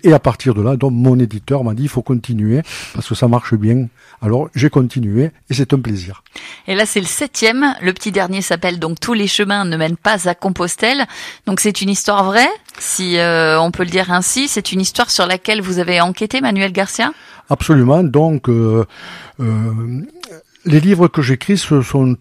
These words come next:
Speaker 1: toutes, ce sont tous des affaires que j'ai menées personnellement. Bien entendu, enfin, euh, que je, je relate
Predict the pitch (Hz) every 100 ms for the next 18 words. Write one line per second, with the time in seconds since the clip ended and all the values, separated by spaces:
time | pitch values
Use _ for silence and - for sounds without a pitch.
0 | _ - 165 - - 143 - - 127 120
1 | 190 147 127 120 - 156 143 131 127 123
2 | 123 123 - - 147 - 120 113 101 110
3 | 143 170 - - - - - 113 107 131
4 | 127 123 113 104 131 151 113 104 123 131
5 | 123 107 104 104 101 - - - _ -
6 | 180 180 127 170 143 127 131 120 135 143
7 | -